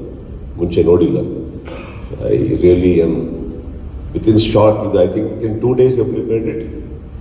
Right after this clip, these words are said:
ಈ ಎರಡು ದಿನದಲ್ಲಿ ಪ್ರಿಪೇರ್ ಮಾಡಿದ್ದಾರೆ ಇದನ್ನ. ಮನೆಗೆ ಬಂದು ಒಂದು ಶಾರ್ಟ್ ತೆಗಿಬೇಕು ಅಂತಂದ್ರು. ಆ ಶಾರ್ಟ್ ಯಾಕೆ ತೆಗಿತಾ ಇದ್ದಾರೆ ನನಗೆ actually ಕೇಳೋಕ್ಕೆ ಟೈಮ್ ಇರಲಿಲ್ಲ, because we doing something else.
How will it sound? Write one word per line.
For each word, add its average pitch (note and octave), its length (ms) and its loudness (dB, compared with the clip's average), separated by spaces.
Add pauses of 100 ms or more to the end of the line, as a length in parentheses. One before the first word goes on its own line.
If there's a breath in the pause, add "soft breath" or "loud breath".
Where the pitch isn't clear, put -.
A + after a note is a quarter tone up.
(400 loud breath)
ಈ G2 100 4
ಎರಡು A#2+ 280 6
ದಿನದಲ್ಲಿ C3 280 2
ಪ್ರಿಪೇರ್ G#2 360 2
ಮಾಡಿದ್ದಾರೆ F#2+ 380 2
ಇದನ್ನ. E2+ 200 0 (420)
ಮನೆಗೆ A#2 280 2
ಬಂದು A2+ 240 4
ಒಂದು G2+ 180 2
ಶಾರ್ಟ್ - 360 -2
ತೆಗಿಬೇಕು G2 480 0
ಅಂತಂದ್ರು. D#2+ 420 -2 (840)
ಆ - 20 2
ಶಾರ್ಟ್ - 380 0
ಯಾಕೆ G2+ 200 -2
ತೆಗಿತಾ G#2 300 2
ಇದ್ದಾರೆ F#2+ 200 2
ನನಗೆ F2 260 2
actually G2+ 320 0
ಕೇಳೋಕ್ಕೆ G2 400 -2
ಟೈಮ್ F#2+ 220 2
ಇರಲಿಲ್ಲ, F2+ 200 2
because F2 280 2
we E2+ 100 2
doing F2+ 260 2
something C#2+ 340 -2
else. - 200 -6